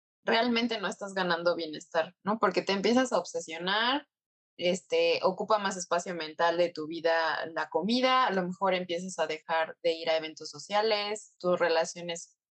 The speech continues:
personales, pues, se ven afectadas, tu salud mental se ve afectada. Entonces, realmente yo quisiera aquí preguntarte a ti que nos escuchas, si las veces que te has enfocado en el éxito de ir al nutriólogo en el peso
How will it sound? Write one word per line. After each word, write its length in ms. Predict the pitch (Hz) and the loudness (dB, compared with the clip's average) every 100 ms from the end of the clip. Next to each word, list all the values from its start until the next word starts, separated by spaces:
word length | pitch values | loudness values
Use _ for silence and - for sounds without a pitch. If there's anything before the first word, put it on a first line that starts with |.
| _ | _
personales, 880 | 185 175 165 165 170 185 196 240 - | -2 0 -2 0 0 0 -2 -4 -2
pues, 140 | 170 | -2
se 100 | 175 | -2
ven 160 | 156 156 | -6 -4
afectadas, 880 | 156 - - 196 208 196 196 220 - _ _ _ _ _ | -6 -8 -2 0 2 2 2 -2 -8 _ _ _ _ _
tu 100 | 202 | -4
salud 320 | 185 165 202 | -2 0 0
mental 400 | 202 175 196 233 | 0 2 2 2
se 100 | 226 | 2
ve 60 | 190 | 0
afectada. 600 | 180 175 - 170 170 175 | 0 -4 -2 0 2 -2
Entonces, 560 | 180 175 185 190 175 _ _ _ _ _ _ | -4 -6 -4 -4 -6 _ _ _ _ _ _
realmente 760 | 190 196 202 214 208 220 226 | 0 2 2 2 -2 0 0
yo 160 | 202 196 | 0 -4
quisiera 520 | 202 - 190 185 - | -8 -2 2 2 2
aquí 240 | - - 185 | -2 -8 -4
preguntarte 760 | 190 185 160 - 165 170 180 | 0 0 0 -2 -2 0 0
a 40 | 175 | 0
ti 140 | 156 | -4
que 140 | 180 | -6
nos 180 | 185 175 | -4 -6
escuchas, 640 | 165 - 165 - 170 180 _ _ _ _ _ _ | -10 -12 -12 -4 -4 -4 _ _ _ _ _ _
si 180 | - 214 | -12 -4
las 200 | 196 190 | 0 2
veces 300 | 196 208 240 | 0 -2 -2
que 100 | 190 | -4
te 120 | - | 0
has 140 | 180 185 | 0 0
enfocado 680 | 202 185 - 170 175 - _ _ _ _ _ | -2 -2 0 0 2 -2 _ _ _ _ _
en 220 | - 185 170 | -2 0 0
el 180 | 175 | 0
éxito 420 | 196 196 226 190 180 | -2 -4 -8 -2 0
de 80 | |
ir 80 | 175 | 2
al 100 | 175 | 0
nutriólogo 460 | 165 151 165 170 165 | -4 -4 0 2 2
en 80 | 160 | -4
el 160 | 156 | -6
peso 420 | - 180 185 254 | -2 0 -2 -6